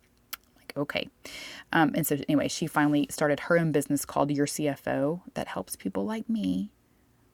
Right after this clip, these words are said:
that wants to put a fork in our eyeballs, um, about money. Um, <laughs> but it's good. It's been good. Um, she makes it as pain-free as possible. So when I asked her to submit a gift idea, she was like,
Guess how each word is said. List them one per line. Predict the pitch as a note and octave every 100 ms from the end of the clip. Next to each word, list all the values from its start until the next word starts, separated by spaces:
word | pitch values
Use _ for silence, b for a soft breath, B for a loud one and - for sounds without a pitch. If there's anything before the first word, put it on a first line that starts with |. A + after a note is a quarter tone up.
| _ -
that | E3+ - - _ -
wants | E3+ - -
to | - F3+
put | - G3
a |
fork | - G#3+ G3+
in | F#3
our | E3+
eyeballs, | D#3 D3+ C#3 C#3+ E3+ - b b b b b -
um, | E3 D#3+
about | - E3+ F3 F#3+
money. | G3+ E3 D#3 F3 B B B B -
Um, | F3 E3 D#3 - - _ F#3
<laughs> | - - - - _ _ - C#4 -
but | F3 D#3 - - -
it's | F3
good. | - B2 -
It's | F#3 -
been | G3
good. | F3 E3 D#3+ D3+ -
Um, | D#3+ D3+
she | D3+ -
makes | D#3 D3 -
it | D3+ -
as | F3+
pain-free | - C#3+ C3+ C#3 B2+
as | -
possible. | - - - - - B B B
So | - F#3+
when | F#3+
I | G#3
asked | - G3 - -
her | F3+
to | F#3
submit | - E3 D#3
a |
gift | D3 D3 -
idea, | D#3 C#3+ C#3
she | - D#3
was | C#3+
like, | C#3+ C#3